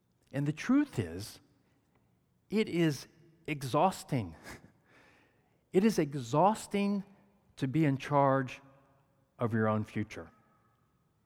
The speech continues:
right? I'm guilty of that. It's exhausting. But more than this,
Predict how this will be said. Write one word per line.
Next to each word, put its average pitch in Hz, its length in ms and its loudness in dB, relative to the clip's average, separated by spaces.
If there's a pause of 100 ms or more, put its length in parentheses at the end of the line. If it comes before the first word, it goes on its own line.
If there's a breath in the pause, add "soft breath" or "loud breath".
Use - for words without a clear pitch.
(300)
right? 92 180 -12 (1120)
I'm 160 200 2
guilty 135 360 0
of 95 120 -2
that. 87 260 -6 (160)
It's 127 160 -4
exhausting. 156 640 -4 (1900)
But 202 120 8
more 208 280 8
than 220 180 4
this, 202 480 4